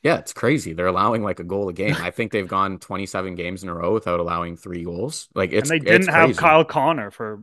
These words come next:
Speaker 2: most of, not that he's, like,
Speaker 1: Yeah.
Speaker 2: the defensive force, but, like, a, as an offensive centerpiece, they've been doing all this without him.
Speaker 1: Yeah,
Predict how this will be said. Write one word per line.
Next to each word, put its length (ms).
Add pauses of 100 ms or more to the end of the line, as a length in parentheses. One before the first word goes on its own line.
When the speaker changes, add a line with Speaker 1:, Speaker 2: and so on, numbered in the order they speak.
Speaker 2:
most 320
of, 60
not 220
that 160
he's, 200
like, 100
Speaker 1:
Yeah. 60
Speaker 2:
the 80
defensive 440
force, 340
but, 160
like, 220
a, 160
as 140
an 80
offensive 500
centerpiece, 480
they've 180
been 240
doing 240
all 200
this 180
without 320
him. 100 (340)
Speaker 1:
Yeah, 240